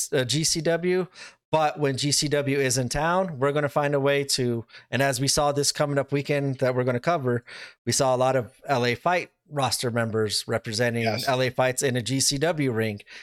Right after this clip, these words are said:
Speaker 1: And same thing, we had G C W kinda throw in some of their,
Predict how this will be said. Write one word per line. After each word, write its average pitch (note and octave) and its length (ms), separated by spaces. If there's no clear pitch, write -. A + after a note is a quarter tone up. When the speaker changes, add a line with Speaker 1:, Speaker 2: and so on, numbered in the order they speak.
Speaker 1:
And A2 240
same A#2+ 180
thing, F#3+ 320
we A#2 120
had A2+ 320
G A2 200
C B2 180
W D#3+ 340
kinda A2+ 360
throw C3 220
in C3 100
some C3+ 260
of C3 100
their, D#3 380